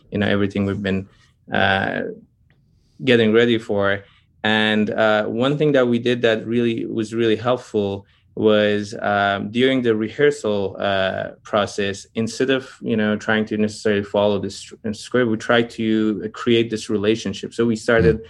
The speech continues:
Speaker 1: rehearsing the moments these two, uh, characters would have before they would come to America, when they were in Iran, you know,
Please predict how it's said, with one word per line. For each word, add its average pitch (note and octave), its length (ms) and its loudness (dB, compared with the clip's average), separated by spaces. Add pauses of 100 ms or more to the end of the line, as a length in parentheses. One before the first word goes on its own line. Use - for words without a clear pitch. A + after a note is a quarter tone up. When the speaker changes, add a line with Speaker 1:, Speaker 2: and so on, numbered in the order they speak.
(180)
Speaker 1:
rehearsing A#2 680 0
the A#2 100 2
moments A#2+ 420 2
these G#2+ 240 -6
two, A#2 540 0 (420)
uh, A2 40 -4
characters A#2 520 0
would G#2+ 140 0
have G#2+ 560 0 (180)
before B2+ 580 0
they G#2+ 120 -2
would G2+ 160 -8
come F#2+ 220 -10
to G2+ 140 -8
America, G2 480 -10
when A2+ 200 -2
they A#2 100 4
were G#2+ 160 2
in G2+ 260 -4
Iran, G2 460 -10
you G2+ 120 -6
know, G#2 260 -10